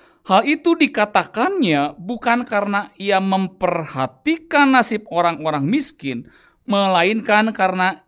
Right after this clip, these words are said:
ia adalah seorang pencuri. Ia sering mengambil uang kas, uang yang disimpan dalam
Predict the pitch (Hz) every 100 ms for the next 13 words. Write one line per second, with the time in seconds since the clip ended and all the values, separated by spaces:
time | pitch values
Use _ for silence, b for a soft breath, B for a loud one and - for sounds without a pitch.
0 | - 190 165 151 185 214 160 165 170 175
1 | - - 196 180 156 165 160 156 _ 226
2 | 285 294 277 190 156 147 _ _ _ _
3 | _ 202 240 240 208 214 214 208 190 180
4 | 175 175 226 233 233 196 196 190 - 190
5 | - - b b b - 208 226 226 202
6 | 190 175 175 - 233 240 220 214 170 156
7 | 165